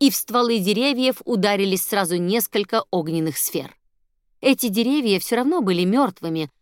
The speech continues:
но разве можно так просто поджигать все вокруг? Сэм поднялась на ноги первая. «Ну все». «Постой!» Эрик снова схватил ее за руку и посмотрел на сферу.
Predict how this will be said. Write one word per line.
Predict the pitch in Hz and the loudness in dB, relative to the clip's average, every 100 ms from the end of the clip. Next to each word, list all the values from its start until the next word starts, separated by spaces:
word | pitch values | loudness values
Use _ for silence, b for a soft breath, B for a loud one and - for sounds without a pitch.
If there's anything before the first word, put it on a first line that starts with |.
| _ | _
но | 190 185 | -2 0
разве | 165 156 | 2 0
можно | 170 233 269 277 | 0 0 0 0
так | 262 - | -2 -8
просто | - 240 208 214 | -2 -2 0 -6
поджигать | 202 190 185 196 220 170 - | -2 -2 -2 -2 -2 -4 -8
все | - 151 | -8 -6
вокруг? | 147 - 214 175 - - _ _ _ _ _ _ | -8 -10 -10 -10 -12 -20 _ _ _ _ _ _
Сэм | - 190 175 185 | -4 0 0 0
поднялась | 160 170 170 156 165 | -2 -2 -2 -2 -4
на | 170 | -4
ноги | 165 156 165 | -4 -4 -4
первая. | 156 131 - - _ _ _ _ _ - | -4 -6 -10 -16 _ _ _ _ _ -6
«Ну | 196 196 202 208 226 | -2 0 0 0 -2
все». | - - - 170 143 - - _ _ _ _ _ _ _ - | -4 -4 -4 -4 -8 -16 -20 _ _ _ _ _ _ _ 0
«Постой!» | 202 - 254 208 135 _ _ _ _ - | 0 4 4 4 0 _ _ _ _ -2
Эрик | 185 147 - | 0 0 -2
снова | - 185 170 | -2 0 0
схватил | 156 170 165 175 | -2 -6 -4 -2
ее | 165 165 | -2 -2
за | 151 196 | 0 0
руку | 220 - | 0 -2
и | 240 185 | -4 -2
посмотрел | 165 - 175 151 170 160 | -4 -4 -6 -4 -4 -4
на | 151 | -6
сферу. | - 131 - | -6 -8 -10